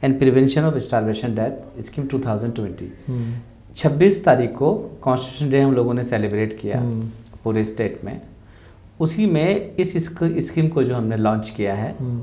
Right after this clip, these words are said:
Speaker 1: और हमारे ऑनरेबल सीएम जो हैं, हेमंत
Speaker 2: हम्म।
Speaker 1: सोरेन जी, उन्होंने
Speaker 2: हम्म।
Speaker 1: इसको ऑनलाइन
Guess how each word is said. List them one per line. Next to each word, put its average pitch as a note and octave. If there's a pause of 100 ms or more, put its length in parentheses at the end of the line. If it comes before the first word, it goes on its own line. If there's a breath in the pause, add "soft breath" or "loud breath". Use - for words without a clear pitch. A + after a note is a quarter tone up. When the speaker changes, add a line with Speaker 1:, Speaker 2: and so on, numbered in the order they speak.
Speaker 1:
और A#2
हमारे B2
ऑनरेबल C3
सीएम C#3+
जो A2+
हैं, G2+
हेमंत A2
Speaker 2:
हम्म। A#2
Speaker 1:
सोरेन A2
जी, C3+
उन्होंने B2
Speaker 2:
हम्म। A2+
Speaker 1:
इसको - (360 loud breath)
ऑनलाइन C#3